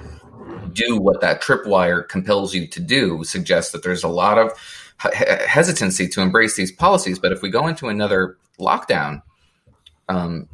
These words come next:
without the kind of protections that we had in place over the course of this year, it's going to be apocalyptic. We're gonna be waltzing into a Great Depression.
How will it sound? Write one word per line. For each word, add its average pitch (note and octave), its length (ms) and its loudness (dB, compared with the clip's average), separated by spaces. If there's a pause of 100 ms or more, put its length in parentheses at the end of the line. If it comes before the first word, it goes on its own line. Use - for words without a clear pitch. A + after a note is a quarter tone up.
(200)
without F#2 380 2
the C3+ 80 -2
kind B2+ 240 -2
of A2+ 100 -4
protections G2 600 -4
that - 100 0
we F2+ 80 -4
had F#2 180 -2
in E2+ 140 -6
place - 560 -4
over E2+ 180 -8
the F2+ 80 -6
course A#2 360 -2
of E2 120 -10
this F#2 240 -6
year, B2+ 240 -4
it's - 240 -6
going E2+ 240 -6
to E2 60 -6
be D2 160 -8
apocalyptic. - 840 -6
We're D2 120 -8
gonna E2 160 -6
be D#2 80 -10
waltzing F2 420 -6
into D#2 220 -8
a D2+ 40 -6
Great D2+ 220 -10
Depression. - 480 -10